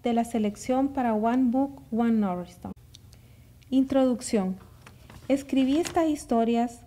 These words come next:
porque son casos de prueba de la libertad estadounidense y que afectan profundamente a las historias humanas sobre la lucha.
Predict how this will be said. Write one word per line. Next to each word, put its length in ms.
porque 340
son 260
casos 580
de 120
prueba 440
de 120
la 100
libertad 600
estadounidense 1000
y 120
que 140
afectan 560
profundamente 880
a 40
las 220
historias 680
humanas 640
sobre 360
la 120
lucha. 360